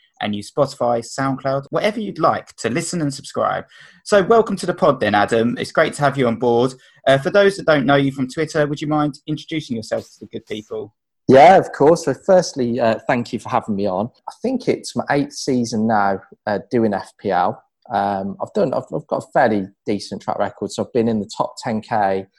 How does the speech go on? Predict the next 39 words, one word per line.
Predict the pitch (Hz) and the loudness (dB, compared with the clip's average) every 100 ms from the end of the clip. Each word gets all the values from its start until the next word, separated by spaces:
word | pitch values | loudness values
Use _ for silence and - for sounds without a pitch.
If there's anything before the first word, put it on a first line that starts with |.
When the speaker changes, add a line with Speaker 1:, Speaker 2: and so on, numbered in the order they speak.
| _ _ _ | _ _ _
Speaker 2:
on | 113 | -6
five | 110 127 113 107 | -2 0 2 0
occasions. | 101 117 104 101 107 95 101 120 - _ _ _ _ - | -4 0 0 0 -2 -4 -4 -8 -12 _ _ _ _ -2
Um, | 113 107 107 104 101 95 _ - | 4 6 4 2 0 -6 _ -6
I | 110 | -2
think | 127 | 2
last | 123 156 - - | 4 2 0 2
year | 147 123 | 4 6
was | 117 117 | 4 0
my | 113 | 0
worst | 117 110 - | 2 2 2
season, | 113 110 117 | -2 -2 -4
so | 123 | -6
hit | 139 | -4
rock | 117 120 - | 0 -2 -2
bottom | 107 - 113 | -4 -4 0
last | 107 101 - | 0 -2 -6
year. | 104 104 110 | 0 2 2
So | - 107 101 98 | 0 0 0 -2
it | - _ | -8 _
was, | - 104 101 | -14 -12 -12
I | |
think | - - | -12 -12
it | - | -14
was | - | -4
thirty, | 117 104 - 101 - _ | 0 2 0 -8 -12 _
thirty-two | 120 - - 113 101 | -6 -6 -6 -6 -6
K, | - 107 110 | -2 -2 0
but | 107 - _ _ - | -2 -4 _ _ -10
I've | 127 | -4
hopefully | 190 175 - 117 | 0 0 0 -6
been | 104 113 | -2 -2
a | |
bounce | 117 110 110 | 0 -2 0
back | 127 - | -4 -4
this | 117 - | -8 -2
year. | 131 | -2
So | 131 | -2
I'm, | 117 | -4